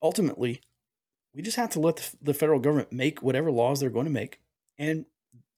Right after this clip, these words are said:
dare them to enforce those laws. Okay, you wanna ban X, Y, or Z? Great, come do it. And, you know, that may, <laughs> maybe that's not the best strategy, but that's kinda where I am right now. Uh, you know, I,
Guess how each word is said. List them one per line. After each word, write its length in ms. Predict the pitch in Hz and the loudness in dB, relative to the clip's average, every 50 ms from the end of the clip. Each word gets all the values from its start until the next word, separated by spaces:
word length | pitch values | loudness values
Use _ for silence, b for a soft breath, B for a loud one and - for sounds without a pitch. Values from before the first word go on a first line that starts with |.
| _ _ - | _ _ -6
dare 200 | - 120 131 147 | -2 -2 -2 -2
them 120 | 156 156 | -2 -4
to 140 | - - - | -2 2 2
enforce 380 | 160 151 143 - 165 175 - - | 2 2 0 -2 -4 -2 -2 -2
those 200 | 123 110 107 - | -4 -4 -4 -4
laws. 360 | 107 82 - - - - - _ _ _ _ | -8 -8 -8 -10 -12 -12 -14 _ _ _ _
Okay, 120 | - 139 | -8 -6
you 140 | 147 151 143 | -2 0 2
wanna 160 | 143 143 139 | 2 2 2
ban 420 | 127 127 139 143 143 143 143 135 - _ _ _ - | 2 2 2 4 4 4 2 0 -2 _ _ _ -10
X, 180 | 131 131 - - | -10 -8 -4 0
Y, 100 | 147 143 | 0 2
or 80 | 139 | 2
Z? 140 | 131 123 156 165 160 - | 2 0 -2 -4 -4 0
Great, 220 | - 151 123 - - _ _ | 0 2 2 0 -4 _ _
come 160 | - 147 131 | -4 -2 0
do 140 | 127 139 131 | 2 2 0
it. 140 | - - - _ _ _ _ _ _ _ _ _ _ _ _ _ _ _ _ _ _ - | 0 -2 -6 _ _ _ _ _ _ _ _ _ _ _ _ _ _ _ _ _ _ -4
And, 400 | 147 151 135 139 135 131 127 113 - _ _ _ _ _ _ _ _ _ _ _ _ _ _ _ _ _ _ _ _ _ _ _ _ _ _ _ _ _ _ _ _ _ _ | -2 0 2 2 2 0 -2 -4 -8 _ _ _ _ _ _ _ _ _ _ _ _ _ _ _ _ _ _ _ _ _ _ _ _ _ _ _ _ _ _ _ _ _ _
you 80 | - 147 | -6 -4
know, 140 | 131 127 120 | -2 -2 -2
that 200 | 131 - - - | -4 -4 -4 -4
may, 180 | 135 139 139 - - - 143 - - | -2 -2 -2 -2 -4 -6 -6 -6 -6
<laughs> 220 | - - _ - | -8 -8 _ -6
maybe 220 | - - - - | -4 -2 0 0
that's 240 | 143 135 135 131 - | 0 0 0 -2 0
not 140 | 143 139 120 | -2 -2 -2
the 40 | 127 | -2
best 220 | 110 139 135 123 | -2 -2 -2 -2
strategy, 400 | - - 139 139 147 147 123 127 | -2 0 0 2 2 2 0 -2
but 140 | 120 123 117 | -4 -2 -2
that's 160 | 143 160 - | -2 -2 -2
kinda 240 | - - 320 285 240 | -2 -2 0 0 2
where 180 | 214 202 180 156 | 4 6 6 6
I 60 | 147 | 6
am 180 | 151 160 160 147 | 6 4 4 2
right 160 | 139 131 - | 2 0 0
now. 260 | 131 135 127 127 127 - b b b b b b b b b - | 0 0 0 -2 -2 -6 b b b b b b b b b -2
Uh, 220 | 139 139 135 131 131 135 - _ _ _ _ _ _ _ _ _ _ _ _ _ _ _ _ - | 0 2 2 2 0 -4 -10 _ _ _ _ _ _ _ _ _ _ _ _ _ _ _ _ -6
you 100 | 180 156 | -2 0
know, 140 | 143 139 | 2 4
I, 240 | 127 156 143 - - | 4 4 4 2 -2